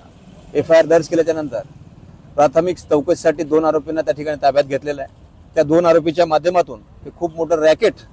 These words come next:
या महाराष्ट्राच्या समोर येईल आणि एका संविधानिक पदावर बसलेला एखादा माजी मंत्री आपल्याच राज्यातल्या एका समूहाला, एका घटकाला न्याय देण्यासाठी लढणाऱ्या प्रामाणिक योद्ध्याचा कट करण्याचा,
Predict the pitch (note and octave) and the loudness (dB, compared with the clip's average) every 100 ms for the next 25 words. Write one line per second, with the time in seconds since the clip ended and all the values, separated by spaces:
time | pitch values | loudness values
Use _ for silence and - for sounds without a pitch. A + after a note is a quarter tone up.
0 | - D3 C#3+ D3+ D3+ D3+ D3 D3+ D3 C#3 | -8 -4 -2 -2 -2 -4 -6 -6 -4 -2
1 | C#3+ A#2+ - - - - - - C#3+ D#3 | -2 -4 -10 -20 -20 -20 -20 -6 -2 0
2 | F3 E3 - F3 F3+ F3 C#3+ C3 E3+ D#3+ | 0 0 0 -2 0 0 0 -4 -2 2
3 | F3 E3 D#3 E3 D#3+ A#2+ - - - C#3 | 2 0 -6 -4 -2 -2 -4 -18 -16 -2
4 | - E3+ D#3+ D3 F#3 A3+ F3 B2 G2 - | 0 0 0 0 0 -2 -4 -8 -20 -20
5 | - - - - - - - - - A3+ | -20 -20 -20 -20 -20 -20 -20 -12 -4 -2
6 | G3 G#3+ G3+ F3+ D3+ F3+ F#3 D#3 G#2+ - | 4 4 4 -2 -2 -2 0 -2 -4 -8
7 | - - - - D3+ E3 F3 - E3 F3 | -20 -20 -20 -12 -6 -2 -2 -2 0 2
8 | F3+ F3 E3+ D3 D3+ E3+ F3 D#3 D#3 E3 | 2 2 2 0 -2 -2 -2 -2 -4 -4
9 | E3 D#3+ D#3 D#3 D3+ D#3+ D#3+ D3+ C#3+ D3+ | -8 -10 -8 -2 -2 -2 -4 -2 -4 -4
10 | F3 D3+ D#3 C#3+ D#3 D#3 - F3+ G3+ F#3+ | -8 -8 -6 -4 -4 -4 -2 0 0 0
11 | E3+ E3+ D#3 | -2 -4 -10